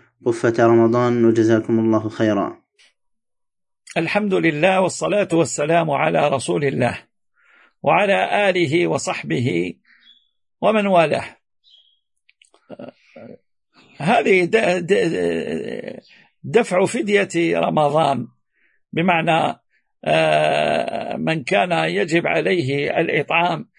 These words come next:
Speaker 2: <clears throat> لأجل عدم قدرته على الصيام، يعني العاجز عن الصيام، فإنه يطعم كما أسلفنا، آه، من حال الحامل والمرضع،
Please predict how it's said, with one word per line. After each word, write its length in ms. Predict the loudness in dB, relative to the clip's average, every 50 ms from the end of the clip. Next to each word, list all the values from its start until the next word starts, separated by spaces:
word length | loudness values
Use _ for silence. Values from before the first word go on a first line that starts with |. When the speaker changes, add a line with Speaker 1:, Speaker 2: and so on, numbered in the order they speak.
| -20 -20 -20 -20 -20 _ _ -2
Speaker 2:
<clears throat> 680 | 2 4 4 4 4 2 2 0 -2 -4 -10 -6 0 0
لأجل 480 | 0 2 2 0 2 2 2 2 2
عدم 420 | 2 2 2 2 2 0 0 -2 -2
قدرته 720 | 0 0 2 2 4 2 2 2 0 -2 0 0 0 0
على 220 | 2 0 0 0
الصيام، 600 | -2 -4 -6 -10 -8 -4 -4 -2 -2 -2 -4 -6 -8 -6
يعني 280 | -4 -2 -2 -2 -2 -2
العاجز 500 | 0 0 0 0 0 -2 -4 -8 -6 -4
عن 200 | -6 -4 -4 -6
الصيام، 640 | -8 -10 -12 -12 -10 -6 -4 -4 -4 -4 -4 -6 -8 _ _ _ _ _ _ -20 -20 _ _ _
فإنه 960 | -2 0 0 2 2 2 0 0 0 0 0 0 2 2 2 2 4 4 2
يطعم 440 | 2 2 2 0 0 -2 -4 -8 -16 _ _ _ _ _ _ _ _ _ _ _ -4
كما 440 | -2 -2 0 2 4 4 4 2 0
أسلفنا، 720 | -4 -4 -4 -4 -4 -4 -2 -2 -2 0 -2 -4 -6 _ _ _ _ _ _ _ _ -4
آه، 760 | -2 0 2 2 2 2 2 2 2 2 2 0 0 -2 -2
من 220 | -4 -4 -6 -4 -4
حال 360 | -2 0 2 0 0 0 0
الحامل 760 | -4 -4 -2 -2 -4 -4 -2 0 0 0 0 0 -2 -4 -2
والمرضع، 680 | -2 -2 -2 -2 -2 0 0 0 0 0 0 -2 -2